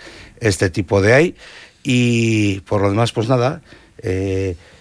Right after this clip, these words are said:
eh, hacer un poquitín de publicidad del Guardián del Libro de los Muertos,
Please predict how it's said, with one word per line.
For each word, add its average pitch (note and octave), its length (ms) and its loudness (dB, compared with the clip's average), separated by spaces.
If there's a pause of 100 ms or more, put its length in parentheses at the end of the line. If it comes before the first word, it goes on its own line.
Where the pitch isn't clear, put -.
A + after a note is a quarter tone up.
(520)
eh, G2+ 920 0
hacer G#2+ 260 0
un G#2+ 80 0
poquitín A2 300 0
de A2+ 80 2
publicidad A2 380 2
del A2 100 2
Guardián A2 380 2
del G#2+ 540 2
Libro A#2 280 4
de A2+ 80 4
los C3+ 120 2
Muertos, E3 460 2